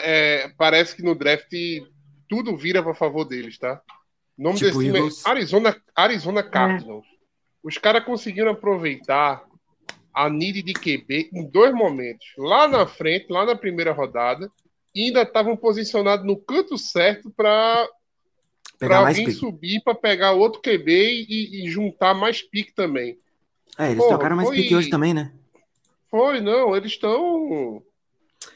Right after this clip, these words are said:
Speaker 2: Ano que
Speaker 1: assim,
Speaker 2: vem vai ser o draft
Speaker 1: sobraram.
Speaker 2: deles.
Speaker 1: Pró-, próximo, próximo draft, meu Deus do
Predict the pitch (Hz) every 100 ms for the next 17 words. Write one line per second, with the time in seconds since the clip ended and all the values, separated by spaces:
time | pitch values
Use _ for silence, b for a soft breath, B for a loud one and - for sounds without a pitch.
0 | B B - 160 147 175 - 151 170 214
1 | 233 196 220 220 170 120 202 240 - 220
2 | 254 269 262 208 - 202 233 233 254 185
3 | 170 196 254 - 277 269 240 294